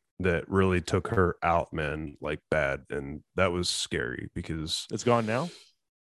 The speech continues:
Speaker 1: Yeah, she's a lot better today.
Speaker 2: Good.
Speaker 1: Um, and, and she was a little better yesterday. So it, it's, it's turning around. Happens to be that time of the month too. And I can't help but think there's a correlation there.
Speaker 2: Yeah.
Speaker 1: Like,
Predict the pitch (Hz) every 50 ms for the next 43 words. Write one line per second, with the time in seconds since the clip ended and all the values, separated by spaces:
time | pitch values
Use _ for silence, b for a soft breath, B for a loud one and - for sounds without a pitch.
0 | _ - 127 117 110 113 - 139 123 107 113 113 110 104 101 101 98 95 90 90
1 | 95 95 95 92 92 92 90 90 - - 92 90 90 87 87 87 82 - - 71
2 | 73 95 92 90 - - 98 90 - - 101 95 90 90 92 95 95 87 92 92
3 | 90 90 92 90 - - - - 90 87 87 87 87 82 - _ - - - 92
4 | 90 95 - 98 90 - - - - - 110 - - - - 120 113 107 98 95
5 | 95 92 95 95 92 92 95 92 92 87 - - _ _ _ _ _ _ _ _
6 | _ _ _ _ - - 101 - 98 87 92 98 98 92 92 - - 101 101 95
7 | 92 92 98 98 95 - - - 104 98 95 95 98 92 92 90 92 98 104 101
8 | 87 - _ - - - 110 101 101 - - _ _ _ - - 101 104 104 -
9 | - - 101 101 104 - - 107 98 92 - 110 98 95 90 92 92 - - 113
10 | 104 98 92 95 95 - - 101 95 92 87 80 101 101 98 101 95 - _ _
11 | b b b b b b b b b 101 90 76 - 95 92 -